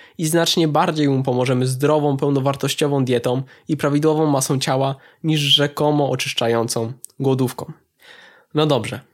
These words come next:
dalej. Pozostając w tematyce zdrowia, warto wspomnieć trochę o zaletach okresowych postów. Istnieje wiele strategii na bazie intermittent fasting, gdzie pości się na przykład w określone dni tygodnia. Nagrywałem na ten temat osobny podcast, zostawię link w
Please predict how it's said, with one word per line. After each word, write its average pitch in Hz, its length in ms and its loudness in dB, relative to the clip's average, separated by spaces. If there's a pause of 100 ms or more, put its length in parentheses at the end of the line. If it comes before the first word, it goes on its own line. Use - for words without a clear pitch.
dalej. 117 400 -2 (680)
Pozostając 214 460 0
w - 60 -10
tematyce 170 460 -2
zdrowia, 143 580 2
warto 165 380 0
wspomnieć 160 440 -2
trochę 156 260 -6
o 143 80 0
zaletach 147 640 0
okresowych 131 500 -2
postów. - 520 -6 (300)
Istnieje 214 360 0
wiele 170 240 2
strategii 156 480 -2
na 123 120 2
bazie 120 240 -2
intermittent 143 520 0
fasting, 123 600 -4
gdzie 127 180 -2
pości 151 400 -2
się 139 160 -2
na 127 120 -2
przykład - 360 -2
w - 60 -4
określone 139 480 -2
dni 123 360 -2 (260)
tygodnia. 131 480 0 (260)
Nagrywałem 165 420 0
na 190 80 0
ten 160 140 0
temat 151 260 -2
osobny 165 340 0
podcast, 120 640 -4
zostawię 131 480 0
link 113 220 -4
w - 120 -16